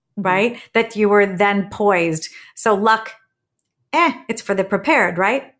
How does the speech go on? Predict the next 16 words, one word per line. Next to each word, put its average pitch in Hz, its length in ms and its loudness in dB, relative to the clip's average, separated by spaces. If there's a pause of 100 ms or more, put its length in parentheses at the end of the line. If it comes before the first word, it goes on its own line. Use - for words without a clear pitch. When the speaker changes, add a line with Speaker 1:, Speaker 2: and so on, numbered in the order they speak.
Speaker 2:
When 196 160 -4
your 185 120 -2
luck 214 240 -2
takes - 220 -4
off, 226 220 2
it's 175 120 -6
because 180 260 -6
you 180 80 -2
were 170 140 -4
prepared 175 460 -6
for 165 100 -12
that 165 200 -6
luck. - 300 -10 (400)
So 185 580 2
that's 269 300 0
brilliant. 180 640 -2